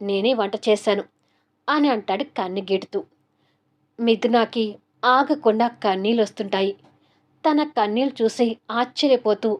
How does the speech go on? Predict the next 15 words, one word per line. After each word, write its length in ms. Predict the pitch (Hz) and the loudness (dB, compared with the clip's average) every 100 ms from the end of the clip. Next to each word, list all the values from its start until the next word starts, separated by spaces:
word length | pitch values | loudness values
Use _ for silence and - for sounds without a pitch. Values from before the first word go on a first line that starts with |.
| - | -4
దగ్గరికొచ్చి, 800 | 196 180 214 226 202 196 247 220 - _ _ _ 220 | -2 2 2 2 -2 0 -2 -2 -8 _ _ _ 0
"ఏయ్, 280 | 233 240 - _ _ _ _ _ - | 2 0 -4 _ _ _ _ _ -4
కన్నీళ్ళు 360 | 208 233 311 | -2 2 4
ఎందుకు 180 | 294 285 | 2 2
పెట్టుకుంటున్నావు? 680 | 277 262 - 269 262 262 254 - _ _ _ - | 2 2 0 -4 0 0 -2 -10 _ _ _ -4
నేనేమీ 640 | 220 220 202 214 269 254 - 240 | 0 2 2 0 0 -4 -6 -6
నీతో 400 | 269 277 262 - _ | -2 2 2 0 _
సీరియస్గా 640 | - 220 233 285 294 302 | -4 0 4 2 4 0
గొడవ 260 | 220 214 247 | 2 0 2
పెట్టుకోలేదు, 640 | 254 254 247 233 214 196 _ _ _ _ | 0 2 2 2 2 -2 _ _ _ _
జోక్గా 680 | 196 165 214 233 220 277 262 - - | -8 4 6 6 6 4 2 -4 -4
అలా 180 | 233 220 | 0 0
మాట్లాడాను" 640 | 190 202 247 240 226 220 - _ _ _ _ _ | 0 -4 2 6 6 4 -4 _ _ _ _ _
అని 180 | 269 277 | -2 0
అంటాడు. 340 | 220 196 190 | 0 -2 -4